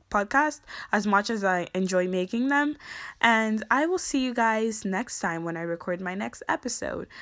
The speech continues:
So stay tuned, because there's a lot of fun stuff that is gonna, that we're gonna do in this podcast, and I'm gonna speak about a lot of different things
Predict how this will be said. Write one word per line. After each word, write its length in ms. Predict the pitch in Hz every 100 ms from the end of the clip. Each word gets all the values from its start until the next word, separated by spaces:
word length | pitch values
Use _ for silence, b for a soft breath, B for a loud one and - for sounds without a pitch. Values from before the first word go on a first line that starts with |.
| B
So 180 | - 262
stay 280 | - 320
tuned, 340 | 359 - 311 226
because 300 | 208 208 202
there's 180 | 202 214
a 80 |
lot 160 | 214 233
of 100 | 330
fun 240 | - 233
stuff 320 | 220 - 202 -
that 100 | 196
is 160 | 185
gonna, 420 | - 185 180 170 175 B B B B -
that 140 | 208
we're 120 | 220
gonna 220 | 220 214
do 200 | 196 269
in 80 | 370
this 160 | 208 -
podcast, 640 | 165 156 - 180 208 - -
and 300 | 185 175 170
I'm 140 | 175
gonna 180 | 190 190
speak 320 | - 196 190
about 300 | 190 180 165
a 60 | 175
lot 240 | 175 220
of 100 | 269
different 320 | 240 220 196
things 420 | 190 185 185 220